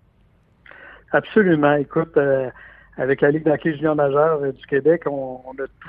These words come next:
fait pour essayer de s'assurer que la bulle puisse fonctionner. Je pense qu'on peut le voir.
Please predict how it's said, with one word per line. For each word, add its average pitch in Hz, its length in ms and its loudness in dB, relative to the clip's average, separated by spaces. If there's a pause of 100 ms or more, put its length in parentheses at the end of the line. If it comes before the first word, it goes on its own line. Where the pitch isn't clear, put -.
fait 175 240 2
pour 135 180 2
essayer 135 200 -4
de - 40 -8 (120)
s'assurer 143 480 2
que - 100 0
la 127 200 2
bulle 143 260 0
puisse 139 160 2 (120)
fonctionner. 135 680 0 (400)
Je - 140 -2
pense 139 160 2
qu'on 135 240 2
peut 139 180 4
le 135 60 -2
voir. 139 420 4